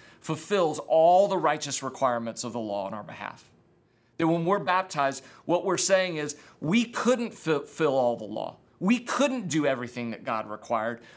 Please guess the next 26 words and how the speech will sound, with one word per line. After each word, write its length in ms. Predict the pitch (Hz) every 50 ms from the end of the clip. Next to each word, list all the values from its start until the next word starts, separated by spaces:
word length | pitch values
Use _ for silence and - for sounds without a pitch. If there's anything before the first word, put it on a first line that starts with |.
| - _
but 280 | 131 151 180 185 185 165
Jesus 640 | 131 120 - 156 202 226 247 240 165 160 156 151 -
did 400 | 139 131 160 170 175 170 151 - -
everything 760 | 151 170 196 214 196 214 214 208 196 - 196 196 185 180 180
that 180 | 175 160 156
God 300 | 151 160 147 147 147 143
required 580 | 143 147 139 - - 131 127 127 123 127 123 - -
on 300 | 165 165 156 160 170 170
our 180 | 156 147 139 135
behalf." 400 | 120 117 107 113 110 107 107 -
And 140 | 120 135 123
when 120 | 117 117
Jesus 540 | 110 - - 135 147 156 139 156 147 - -
was 100 | 143 131
baptized, 760 | 135 131 113 107 - - - 113 110 101 95 - - - - - - - - - _
he 160 | - - 135 139
was 200 | 135 135 135 -
fulfilling 600 | - 135 131 - - 135 127 110 113 110 107 - - -
all 320 | 127 127 131 139 135 135
the 80 | 135 135
righteous 480 | 117 117 113 117 117 - 123 - -
requirements 540 | - - - - 107 107 110 98 90 - -
of 100 | - -
God. 320 | - - - - - - - - - _ _ _ _ _ _ _ _ _ _ _ _ _ _ _
Number 220 | - 131 151 151 147
three, 280 | 135 - 127 123 120